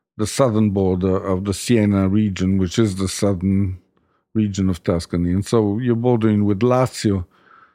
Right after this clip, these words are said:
to the south and with the Umbria to the east. And there are, it's a vast valley, very, very empty, with no dwellings, very few houses, which are, were then and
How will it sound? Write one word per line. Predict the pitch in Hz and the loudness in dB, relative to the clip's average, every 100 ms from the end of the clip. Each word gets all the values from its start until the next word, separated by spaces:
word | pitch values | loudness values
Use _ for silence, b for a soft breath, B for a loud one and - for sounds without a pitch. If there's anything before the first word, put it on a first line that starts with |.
| b _ | b _
to | 110 | -6
the | 101 | -6
south | - 139 131 113 | 0 2 2 2
and | 110 104 | 0 2
with | 107 98 | 0 0
the | 101 98 95 | 0 0 -2
Umbria | - 135 135 131 113 104 98 | -2 0 2 2 2 2 0
to | - 107 | -4 -4
the | 95 95 92 85 82 _ - - | -2 -2 -2 -4 -8 _ -20 -6
east. | 135 117 82 - - - B B _ | -4 -2 -4 -8 -16 -20 B B _
And | 117 110 | -4 0
there | 117 | 2
are, | 127 123 135 | 2 2 0
it's | 135 - | -2 -4
a | 117 | -2
vast | 107 131 123 113 - | 2 2 2 0 -4
valley, | 113 127 123 110 104 | 0 2 2 2 0
very, | 101 127 135 123 110 92 92 B B B - _ - | 0 2 2 2 0 -4 -14 B B B -20 _ -14
very | 117 123 120 120 | -4 0 2 2
empty, | 113 113 98 113 107 104 - _ b b b b - | 2 0 -2 -2 -2 -4 -10 _ b b b b -8
with | 107 | -2
no | 120 127 | 0 2
dwellings, | 113 110 110 107 110 | 2 2 2 2 0
very | 110 127 | 2 0
few | - 123 | 0 -2
houses, | 98 110 113 - 113 95 101 | 0 0 -2 -2 -6 -6 -6
which | 104 - | -6 -4
are, | 98 101 - - _ - - _ - | -4 -2 -4 -8 _ -20 -20 _ -8
were | 123 123 131 120 101 95 | 0 4 4 4 2 -2
then | 98 107 110 98 | -2 0 0 0
and | 95 95 87 | 0 -2 -6